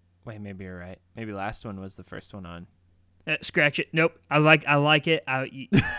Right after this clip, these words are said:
Speaker 2: I don't care whether it's true or not. You had such a good
Speaker 1: <laughs>
Speaker 2: speech about it. That's what
Speaker 1: All
Speaker 2: we're
Speaker 1: right.
Speaker 2: going with. That's the
Speaker 1: All right.
Speaker 2: truth 'cause I've, I've said it's the truth.
Speaker 1: Oh, man. So, uh, listen,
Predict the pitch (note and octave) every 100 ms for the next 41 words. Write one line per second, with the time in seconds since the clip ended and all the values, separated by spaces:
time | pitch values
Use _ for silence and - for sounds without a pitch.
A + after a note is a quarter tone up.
0 | - - E3+ - F#3 F3 E3+ D#3+ D3+ -
1 | F#3 D#3 C#3+ D3+ D3+ C#3 C3+ D3+ C#3+ D#3
2 | - A3+ E3+ F#3 F3 - F3 E3 E3+ E3+
3 | C#3+ C3 C3 C3+ - _ - B2+ G#2+ D3
4 | C3 A#2+ A2 G#2 G#2 _ - C3 C#3 A2
5 | C3 B2+ C#3+ - C3 B2+ A#2+ - C#3 -
6 | C3+ B2 - - D#3+ - E3 _ _ _
7 | B2 B2 A2 A2 A#2 G#2 G2 - C#3+ C#3
8 | B2+ - C3 C3 A#2+ G#2+ - C3+ - A#2+
9 | G#2+